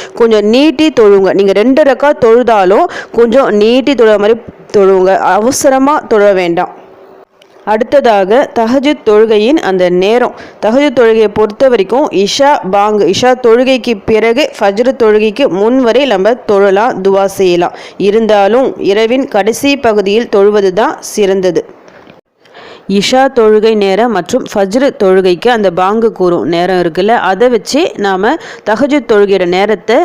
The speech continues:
நம்ம கணக்கிடலாம். நான் உதாரணமா சொல்றேன். இப்போ இஷா தொழுகை ஒரு ஏழு மணி வச்சுக்கிங்க, ஏழு மணிக்கு இஷா பாங்கு கொடுக்குறாங்க அப்படின்னு வச்சுக்கிங்க. அதே மாதிரி ஃபஜ்ர்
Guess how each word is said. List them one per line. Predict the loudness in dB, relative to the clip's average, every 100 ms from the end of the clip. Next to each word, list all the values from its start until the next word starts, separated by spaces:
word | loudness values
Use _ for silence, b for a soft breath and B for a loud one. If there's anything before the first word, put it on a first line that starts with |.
| -2
நம்ம | -4 -2 -2
கணக்கிடலாம். | -2 -4 -2 -2 -2 -6 B B
நான் | -4 0
உதாரணமா | 2 2 0 0 -2 -2
சொல்றேன். | -2 -2 0 -2 -2
இப்போ | -4 -2 -2 -2
இஷா | -2 0 0 2
தொழுகை | 0 2 0
ஒரு | 0 0 0
ஏழு | 0 2 2
மணி | 0 -2
வச்சுக்கிங்க, | -2 -4 -8 -6 -2
ஏழு | 0 0 0
மணிக்கு | -2 -4 -4
இஷா | -4 -4 -2 -2
பாங்கு | -2 -2 -2
கொடுக்குறாங்க | -2 -4 -4 -4 -4 -6 B B
அப்படின்னு | -6 -4 -2
வச்சுக்கிங்க. | -4 -4 -4 -2 -2
அதே | -2 -2 0 0
மாதிரி | -2 -2 -2 B B B -4
ஃபஜ்ர் | -2 0 -2